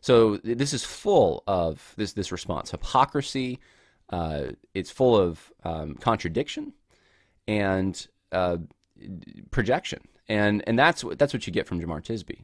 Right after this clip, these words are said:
Uh, and that's the reaction. But a lot of people think, "Hey, that's, that's,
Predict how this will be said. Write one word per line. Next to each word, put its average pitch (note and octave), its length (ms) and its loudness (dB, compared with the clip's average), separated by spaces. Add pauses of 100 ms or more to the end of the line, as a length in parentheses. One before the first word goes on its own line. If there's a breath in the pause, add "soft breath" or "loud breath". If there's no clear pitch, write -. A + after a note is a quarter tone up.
(140)
Uh, E2+ 200 -6
and G2 100 -4
that's G2+ 160 0
the G2+ 80 -4
reaction. F#2+ 360 2
But G2+ 80 2
a G#2+ 40 6
lot C#3+ 140 8
of F#3 80 -2
people G#3+ 300 0
think, C#3 200 0
"Hey, C#3+ 180 2
that's, A2 380 0
that's, - 440 0